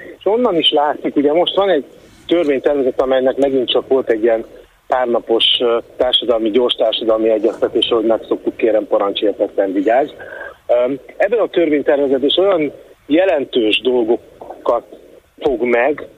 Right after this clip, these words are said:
mint például az esztétikai sebészet jelen szabályozása,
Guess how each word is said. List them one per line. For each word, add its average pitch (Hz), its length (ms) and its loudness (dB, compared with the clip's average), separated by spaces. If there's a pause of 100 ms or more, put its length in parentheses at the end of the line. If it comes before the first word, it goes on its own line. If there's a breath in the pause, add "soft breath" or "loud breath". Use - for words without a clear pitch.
(100)
mint 151 160 -2
például 147 320 0
az 143 120 0
esztétikai - 600 -2
sebészet 110 560 0
jelen 110 380 0
szabályozása, 107 680 -2